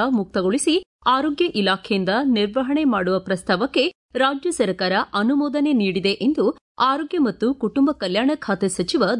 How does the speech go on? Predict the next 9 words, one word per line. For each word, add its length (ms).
ದಿನೇಶ್ 340
ಗುಂಡೂರಾವ್ 460
ತಿಳಿಸಿದ್ದಾರೆ. 600
ಬೆಂಗಳೂರಿನಲ್ಲಿ 720
ಸುದ್ದಿಗಾರರೊಂದಿಗೆ 840
ಮಾತನಾಡಿದ 520
ಅವರು, 360
ಈ 160
ಕ್ರಮದಿಂದಾಗಿ 840